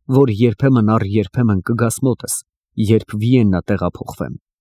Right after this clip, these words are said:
Եթե դա անախորժ է քեզ համար, այնպես կանենք, որ ոչ ոք չի իմանա։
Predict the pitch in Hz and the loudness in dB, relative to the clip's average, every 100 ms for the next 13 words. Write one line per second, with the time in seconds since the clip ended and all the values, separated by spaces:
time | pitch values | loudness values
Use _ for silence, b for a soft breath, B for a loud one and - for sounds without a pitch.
0 | _ _ _ _ _ - 131 151 143 143 | _ _ _ _ _ -4 2 2 4 2
1 | 131 117 107 104 101 120 117 95 87 92 | 2 0 0 0 0 2 0 0 -4 -4
2 | - 71 64 - - _ _ _ _ 120 | -6 -8 -8 -12 -16 _ _ _ _ 0
3 | 127 139 139 - 110 113 110 - 113 98 | 2 2 0 0 0 0 0 0 0 0
4 | 98 107 - 107 - - 95 82 73 71 | 0 0 -2 -6 -6 -8 -6 -6 -8 -12